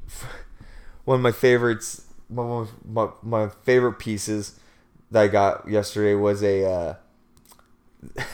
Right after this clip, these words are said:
a guy ha-, uh, made a bunch of, like, Muppet meets horror mashups.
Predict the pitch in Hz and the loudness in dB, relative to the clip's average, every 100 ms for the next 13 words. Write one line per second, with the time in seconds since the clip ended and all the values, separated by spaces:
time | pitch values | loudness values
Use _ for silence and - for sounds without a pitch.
0 | - - - - 113 117 117 117 113 120 | -16 -20 -12 -2 4 8 8 8 4 4
1 | 110 110 107 - 104 104 104 104 101 110 | 4 4 2 2 2 4 4 4 4 2
2 | 104 104 101 - 107 104 107 120 117 - | 2 0 0 -4 -2 2 4 4 0 0
3 | - 110 104 - 104 101 104 110 120 123 | -6 -6 -6 -6 0 4 6 4 2 0
4 | 127 127 131 156 160 160 - | 0 0 0 0 0 -4 -12